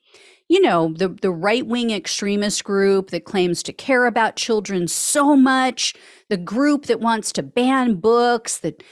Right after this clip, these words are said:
that, that wants to tell you what you can do with your children or what you can allow your children to do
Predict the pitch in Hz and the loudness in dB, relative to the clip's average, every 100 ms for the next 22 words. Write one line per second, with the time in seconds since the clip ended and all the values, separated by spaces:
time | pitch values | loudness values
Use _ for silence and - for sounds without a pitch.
0 | - - 147 175 170 190 170 214 220 - | -20 -12 -6 -6 -6 -8 -2 -2 -2 -4
1 | 170 - 294 254 185 151 220 269 285 285 | -6 -2 2 2 0 0 2 4 4 4
2 | 294 294 _ 165 170 156 156 143 202 294 | 2 -2 _ -4 -2 -2 -6 0 4 4
3 | 294 269 254 247 269 262 269 220 175 147 | 4 6 6 6 4 2 0 0 -2 -4
4 | 139 170 220 262 - 269 254 240 285 269 | -4 2 2 2 0 2 2 2 0 2
5 | 269 262 285 - - 185 190 165 175 156 | 2 2 2 -2 -6 0 0 2 0 0
6 | - 165 147 196 277 277 269 233 - 190 | -6 -12 -2 2 2 2 0 0 0 -2
7 | 170 170 190 254 233 165 151 208 262 269 | 0 0 2 4 2 2 2 4 4 2
8 | - 262 262 277 269 277 - 285 262 277 | 2 2 2 0 2 2 2 2 2 2
9 | 277 277 294 | 2 2 0